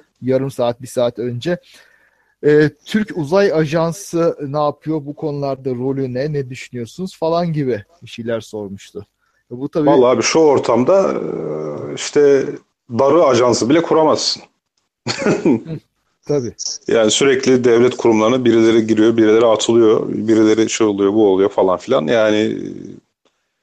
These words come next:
Speaker 2: ben
Speaker 1: Tabii.
Speaker 2: şöyle söyleyeyim, şu an Türk Uzay Ajansı için güya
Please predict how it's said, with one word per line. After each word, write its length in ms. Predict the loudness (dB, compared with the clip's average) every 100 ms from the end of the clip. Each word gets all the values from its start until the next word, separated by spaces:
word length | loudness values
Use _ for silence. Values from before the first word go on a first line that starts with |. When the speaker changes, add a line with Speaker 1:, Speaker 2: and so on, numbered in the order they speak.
| _ _ _ _ -2
Speaker 2:
ben 260 | 0 0
Speaker 1:
Tabii. 100 | -2 -8 _ _ _ _ _ -6
Speaker 2:
şöyle 280 | 0 2
söyleyeyim, 360 | 2 0 0 0
şu 160 | 0 0
an 80 |
Türk 260 | 0 -2 2
Uzay 240 | 2 4
Ajansı 380 | 4 2 0 -2
için 360 | -2 -2 -4 -8 -2
güya 480 | 2 4 4 2